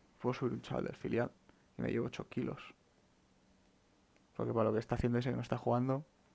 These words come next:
Resultados. Esto es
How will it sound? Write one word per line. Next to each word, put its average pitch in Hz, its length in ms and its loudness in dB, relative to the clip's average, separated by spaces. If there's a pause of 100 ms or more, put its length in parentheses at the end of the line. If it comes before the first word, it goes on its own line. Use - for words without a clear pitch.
(1120)
Resultados. 135 720 -2 (800)
Esto - 340 -2
es - 180 -2